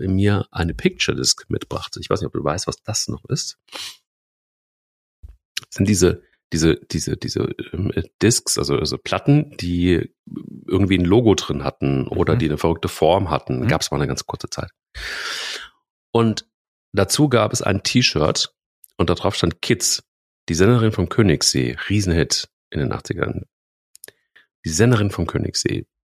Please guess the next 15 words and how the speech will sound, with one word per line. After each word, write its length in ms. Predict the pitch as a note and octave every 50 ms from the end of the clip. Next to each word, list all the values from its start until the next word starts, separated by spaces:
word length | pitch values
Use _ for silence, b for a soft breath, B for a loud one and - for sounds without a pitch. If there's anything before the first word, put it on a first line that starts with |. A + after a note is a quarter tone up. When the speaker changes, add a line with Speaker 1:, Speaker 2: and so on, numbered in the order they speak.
| _ _ _ _
Speaker 1:
unfassbar. 520 | - E2 D2 - G#1+ - - F2+ F2 - - _ - -
Also 180 | E2 E2 D#2+
lief, 400 | A#1+ - - - G#2 G#2 B2 B2+
lief 480 | - - F#2 F2 - - - F2+ F#2 -
überall 560 | - E2+ D#2+ D2 - - F2 E2+ D#2 D#2+ F2 D2+
in, 420 | C#2 - D2 D2 C#2+ - - - -
ähm, 180 | - - - - _
so. 200 | - - D#2+ - - _ _ B B B B B B B B B B B B B B B _ _ _ _
Ähm, 640 | E2 D#2+ D#2+ D#2+ D#2 D2+ D2 D2 C#2+ C#2 C#2 C#2 - - _ _ _ _ _ _ _ - -
hab 100 | - G#2+
ich 100 | G#2 G2+
hoch 100 | A#2+ A2+
und 60 | F#2+
runter 220 | D2+ D2+ C#2 D2
gehört. 260 | - B1 A#1+ - -